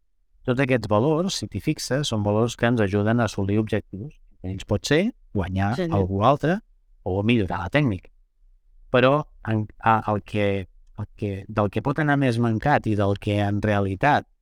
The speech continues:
Speaker 1: estem, estem més orgullosos de l'esport és quan l-, l'esport el que educa és en valors socials o que en diem finalistes. Com volem que siguin els nostres fills i filles al final?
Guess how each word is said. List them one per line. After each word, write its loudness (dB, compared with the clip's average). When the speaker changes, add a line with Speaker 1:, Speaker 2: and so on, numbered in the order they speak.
Speaker 1:
estem, -2
estem -2
més 2
orgullosos 0
de -6
l'esport 0
és -4
quan 0
l-, -2
l'esport -4
el 0
que -2
educa 0
és 0
en 0
valors -2
socials 0
o 0
que -8
en -2
diem 0
finalistes. -2
Com 0
volem 2
que -2
siguin -2
els -6
nostres -6
fills -6
i -6
filles -6
al -6
final? -18